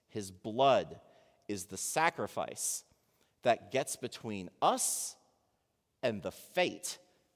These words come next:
that everything else has. Knowledge of this is the helmet that we wear and allows us to think clearly about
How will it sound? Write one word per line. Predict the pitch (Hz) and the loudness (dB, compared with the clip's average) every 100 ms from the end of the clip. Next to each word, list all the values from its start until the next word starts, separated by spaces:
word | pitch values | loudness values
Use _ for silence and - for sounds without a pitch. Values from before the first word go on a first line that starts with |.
| - | -4
that | 117 98 - - | 2 2 0 2
everything | 120 113 110 104 113 123 120 - 127 131 135 | 4 4 -2 -4 0 0 -2 -2 -2 -2 -4
else | 98 90 85 - - - | -2 0 -2 -4 -6 -4
has. | 110 87 76 - - - - - _ | -2 0 -2 -4 -6 -8 -8 -20 _
Knowledge | 82 95 131 160 180 170 139 - | -6 2 6 6 6 2 -2 2
of | 127 127 110 90 | 4 4 -2 -2
this | 104 82 - - - - _ _ _ _ - | -2 0 -4 -4 -4 -8 _ _ _ _ -4
is | 104 85 | -4 -4
the | 87 95 90 85 - - - | -2 2 2 -2 -10 -20 -2
helmet | - 82 73 - - - _ _ _ | 0 0 -4 -14 -14 -14 _ _ _
that | 104 - | -4 -4
we | 101 98 | -6 -4
wear | 92 90 85 76 _ - | 0 0 0 -4 _ -16
and | 80 | -6
allows | 85 107 113 101 | 2 4 4 0
us | 107 - | -6 -8
to | 101 - - | -12 -10 -6
think | 117 107 - _ _ - | -6 -8 -16 _ _ -20
clearly | - - 127 123 98 73 73 - _ _ _ _ | -12 -2 0 0 -2 -8 -14 -20 _ _ _ _
about | - 95 104 101 98 | -2 4 6 6 4